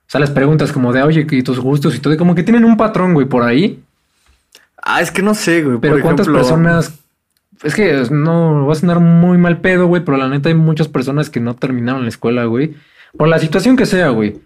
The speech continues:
Speaker 1: No pudieron o lo que sea,
Speaker 2: Es la
Speaker 1: güey.
Speaker 2: falta de educación lo que hace la
Speaker 1: Y, güey,
Speaker 2: diferencia,
Speaker 1: y,
Speaker 2: güey.
Speaker 1: y es, y en esas, muchas de esas personas te dicen eso. "No, yo no creo en eso. No, eso es falso, güey.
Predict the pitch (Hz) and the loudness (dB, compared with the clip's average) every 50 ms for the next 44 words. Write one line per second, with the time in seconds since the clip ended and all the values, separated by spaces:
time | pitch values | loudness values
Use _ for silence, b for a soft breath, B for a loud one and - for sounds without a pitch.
0 | _ _ _ - 147 165 160 160 151 143 147 151 160 165 165 170 170 160 143 131 | _ _ _ -4 -2 -2 0 0 0 2 2 2 2 2 2 2 0 0 0 0
1 | 120 117 117 - 120 - - 143 151 156 151 170 175 - - - 170 170 160 202 | 0 -2 -2 -4 -6 -4 -2 -2 0 0 2 2 2 0 0 0 -2 -2 0 0
2 | 185 151 123 120 117 - 123 120 - 151 151 160 156 - - 131 139 135 156 139 | 0 0 0 0 0 -2 -4 -4 -2 -2 -2 -2 -4 -4 -4 -4 -4 -2 -4 -2
3 | 135 123 120 123 120 123 151 170 180 165 135 151 151 - 170 165 156 151 151 151 | -2 0 0 2 2 2 2 2 2 2 0 0 -2 -2 0 2 2 4 4 2
4 | 143 - 151 170 165 165 170 160 160 - - - 151 143 139 139 135 135 135 127 | 2 2 0 2 2 2 2 0 -2 -4 -4 0 2 2 2 0 0 -2 -4 -6
5 | - _ - 143 143 143 139 139 170 165 156 151 160 165 180 180 170 170 165 170 | -8 _ -4 -2 -2 -2 0 0 0 2 2 4 2 2 2 2 2 0 0 -2
6 | 143 127 117 127 131 143 139 139 139 123 123 123 127 131 127 127 117 135 117 - | -2 -4 -2 -2 -4 -4 -4 -4 -2 -2 -2 -2 -2 -2 -4 -4 -4 -4 -6 -6
7 | b b b b b b b - 196 214 214 214 208 202 202 208 214 202 208 220 | b b b b b b b -2 0 0 2 2 2 2 2 2 2 0 0 0
8 | 208 202 202 202 202 165 143 135 131 147 175 180 175 175 165 185 160 - 156 143 | 0 0 0 -2 -2 0 0 0 0 0 -2 -2 -2 -2 -4 -4 -4 -4 -4 -4
9 | 143 139 117 101 95 98 | -2 -2 -2 -2 -4 -6